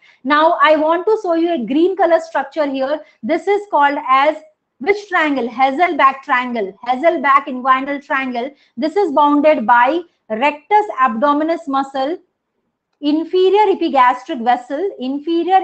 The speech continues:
epigastric vessel, and lower down it is bounded by inguinal ligament, inguinal ligament. This is the area of weakness, and which herniation occurs through this area of weakness? Direct or indirect herniation.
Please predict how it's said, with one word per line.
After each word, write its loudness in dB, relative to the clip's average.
epigastric -2
vessel, -2
and -2
lower 4
down 2
it -4
is -2
bounded 0
by 0
inguinal -2
ligament, -6
inguinal -4
ligament. -4
This -4
is 0
the 4
area 2
of 4
weakness, -2
and -4
which 0
herniation 0
occurs 0
through 0
this 2
area -2
of 4
weakness? -8
Direct 0
or 2
indirect -2
herniation. -8